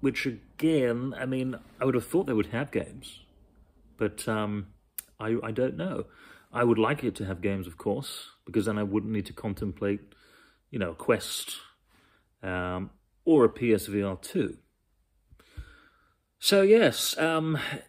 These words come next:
I think you're probably gonna get, there's gonna be a lot of buzz around it. You're gonna see a lot of the, uh, big tech YouTubers probably get, um,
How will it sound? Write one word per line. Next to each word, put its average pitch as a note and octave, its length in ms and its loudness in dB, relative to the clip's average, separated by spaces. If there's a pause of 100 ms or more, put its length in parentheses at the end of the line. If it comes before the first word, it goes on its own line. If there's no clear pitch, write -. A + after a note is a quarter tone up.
(300)
I C#3 100 -4
think - 240 4
you're D3+ 120 6
probably C#3 320 6
gonna B2+ 240 2
get, B2 220 2
there's A#2+ 120 0
gonna B2+ 180 0
be A#2 140 2
a A#2 60 6
lot A2+ 120 4
of F#2 160 0
buzz A#2+ 240 2
around F#2 360 0
it. B2 180 0
You're G#2+ 160 -8
gonna A2+ 140 0
see A#2+ 200 0
a A2 60 4
lot A2 160 6
of G2 300 2
the, G2+ 320 2
uh, F#2+ 220 0 (120)
big - 260 6
tech - 280 -2
YouTubers - 560 -6 (420)
probably C#3+ 320 6
get, A#2 400 -2
um, G2 480 -2